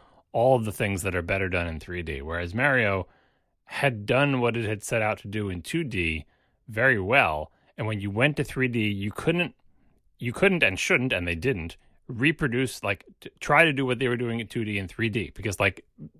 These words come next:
the constraints were so part of the experience of Mario, just, like, the jumping, the air control, the way you are constrained to two dimensions, the, the going in front of and back of things. Like, it,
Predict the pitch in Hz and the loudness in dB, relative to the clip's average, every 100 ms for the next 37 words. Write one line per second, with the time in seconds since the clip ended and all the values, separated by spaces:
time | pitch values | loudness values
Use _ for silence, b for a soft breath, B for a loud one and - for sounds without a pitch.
0 | _ 175 123 127 113 - 143 147 - 104 | _ -4 -2 0 0 2 2 2 0 -6
1 | - - 127 120 117 110 - _ _ _ | -4 2 4 4 2 -2 -6 _ _ _
2 | _ _ - 131 120 117 107 101 90 - | _ _ 0 4 4 4 0 -2 -4 -6
3 | 101 104 123 - 110 98 101 113 131 127 | -4 -2 -2 -2 -4 -4 -2 2 2 2
4 | 110 - 95 90 - - 95 98 95 104 | -2 -6 -6 -8 -10 -6 -2 0 2 0
5 | 98 101 101 92 95 - 87 101 95 90 | 0 -2 0 0 0 -4 -4 -2 0 -2
6 | 87 90 92 98 98 95 90 95 98 - | -4 -2 2 2 2 2 0 0 -4 -4
7 | 95 95 98 85 107 98 90 90 - 90 | -4 -2 -4 -4 -4 -2 -2 -2 -2 -2
8 | 90 - 87 85 B B B - 107 95 | -2 0 0 0 B B B -2 0 2
9 | 92 90 85 95 90 90 90 85 90 85 | 2 0 0 0 2 0 -2 -2 0 0
10 | 92 85 - - 92 101 90 87 b b | 0 -4 -4 0 0 2 2 0 b b
11 | b b b _ - 156 | b b b _ -6 -6